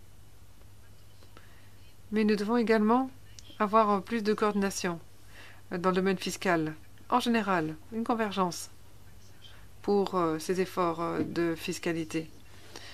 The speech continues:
Parce que ceci permet de fournir les conditions nécessaires à l'égalité des droits.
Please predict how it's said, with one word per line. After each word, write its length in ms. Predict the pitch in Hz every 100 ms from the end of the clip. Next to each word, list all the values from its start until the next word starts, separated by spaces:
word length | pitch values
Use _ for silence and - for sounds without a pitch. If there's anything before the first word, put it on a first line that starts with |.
| - - -
Parce 160 | - 202
que 100 | 214
ceci 360 | 220 208 240
permet 380 | 247 214 202 214
de 380 | 196 190 175 170 170 - - - - - -
fournir 300 | - 208 208
les 100 | 208
conditions 320 | 202 190 214
nécessaires 720 | 196 185 196 214 220 226 202 180 - - - - - - - - - - -
à 140 | 190 190
l'égalité 440 | 185 185 185 214
des 100 | 185
droits. 280 | 165 165